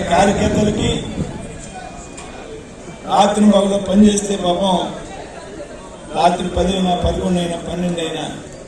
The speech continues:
ముఖ్యంగా మో-, వేరే మహిళలు ఉన్నారు కొంతమంది, వాళ్ళు పేరున ధన్యవాదాలు తెలియజేస్తూ, ఇవాళ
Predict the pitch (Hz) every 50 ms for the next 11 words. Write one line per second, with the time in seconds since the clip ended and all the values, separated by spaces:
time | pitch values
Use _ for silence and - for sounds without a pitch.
0 | - - - - - - - - - - - 151 180 180 185 180 170 165 165 175
1 | 175 151 165 180 185 190 175 165 160 165 - 190 196 196 185 - - - - -
2 | - - 180 185 180 165 156 - 156 151 139 147 - 151 156 160 156 151 - -
3 | - 143 - - - - - - - - - - - - - - - - - 190
4 | - 151 160 160 160 165 156 156 151 - 147 151 160 165 165 165 160 156 156 156
5 | - - 165 175 185 180 180 185 190 190 190 196 190 175 160 151 151 - - -
6 | - - - - - - - - - - - - - - - - - - 202 -
7 | 151 165 180 190 202 202 190 180 185 185 180 170 170 175 170 170 175 180 185 180
8 | 180 - 220 233 233 - - - - - - - - - - - - - - -
9 | - - - - - - - - - 165 180 185